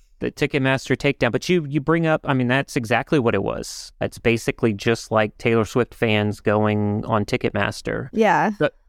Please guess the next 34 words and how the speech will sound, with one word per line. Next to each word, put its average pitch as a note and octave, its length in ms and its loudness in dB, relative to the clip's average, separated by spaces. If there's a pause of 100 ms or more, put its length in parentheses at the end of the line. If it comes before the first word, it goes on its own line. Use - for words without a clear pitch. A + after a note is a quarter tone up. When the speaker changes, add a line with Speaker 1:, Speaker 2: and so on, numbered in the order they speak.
Speaker 1:
it C#3 140 2
makes D3 180 0
the D3+ 100 2
website C3 360 0
very A#2+ 240 2
slow, F3 560 2
or C#3+ 200 4
in B2+ 100 2
this C3+ 180 -2
case, - 480 -4 (240)
completely C#3+ 760 0
stop A2+ 340 0
working C3+ 460 0 (540)
so B2 160 -2
that A2 140 0
Speaker 2:
Okay. - 40 -10
Speaker 1:
people A#2 200 0
can't G#2+ 280 -2
get, G#2 180 -6 (140)
and A#2 180 0
so, G#2 360 0 (300)
you A2+ 100 -4
know, - 160 -6 (180)
I'm, C3 120 0 (120)
I'm D#3 140 0
sure D#3+ 180 2
that A2 140 2
makes G2+ 180 -2
sense - 340 -10
to - 140 -4
you. G#2 300 -2 (500)
Speaker 2:
It, F4+ 160 -10 (100)
yeah, F#4 360 2
it, C4 220 -2